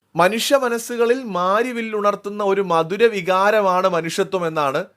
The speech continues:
നമ്മുടെ, ആ, ജിൻഡോ പറഞ്ഞത്. അതേസമയത്ത് എനിക്ക് ഈ പറഞ്ഞ ഡയലോഗും സെന്റൻസ് ഒക്കെ പൊളിയായിട്ടുണ്ട്. But എനിക്ക് കുറച്ചും കൂടെ ഇഷ്ടപ്പെട്ടത് ശ്രീരേഖ പറഞ്ഞതാണ്. നമുക്ക് സഹജീവിയോട് തോന്നുന്ന ഒരു, ഒരു സ്നേഹവും സഹാനുഭൂതിയും ഒക്കെയാണ് മനുഷ്യത്വം. അങ്ങനെ വേണമെങ്കിൽ പറയാം. അത് കുറച്ചും കൂടി, ആ, ചേർന്ന് നിൽക്കുന്ന ഒരു മീനിങ് ആയിട്ട് തോന്നുന്നു. ജിൻഡോ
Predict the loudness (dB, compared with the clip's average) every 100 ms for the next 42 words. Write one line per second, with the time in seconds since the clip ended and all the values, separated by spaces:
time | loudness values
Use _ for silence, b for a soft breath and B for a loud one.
0 | _ _ -8 -2 2 2 2 -4 -6 -6
1 | -6 -4 0 2 2 0 -2 -4 _ _
2 | _ _ _ -4 2 2 2 -2 0 0
3 | -2 -4 -4 -6 0 0 2 0 2 4
4 | 4 0 -2 -4 -4 -2 -2 -2 0 0
5 | 0 -2 -6 -6 b -8 -2 -2 -2 -2
6 | -2 -2 -4 -4 -2 0 0 -2 -4 2
7 | 4 4 0 0 -2 -4 -6 -12 -8 -4
8 | 0 0 -2 -2 0 0 0 -2 -2 -2
9 | -2 -4 B -8 -6 -4 0 2 2 0
10 | 0 -2 0 0 -2 -4 -4 -4 0 -2
11 | 0 -4 -4 -6 -8 -8 -2 0 2 2
12 | 0 0 2 4 4 2 -2 -4 -6 -2
13 | -2 -2 -6 -6 -2 -2 -2 -4 -2 -2
14 | -2 -4 -6 -2 0 0 -2 -4 -6 -6
15 | -6 0 4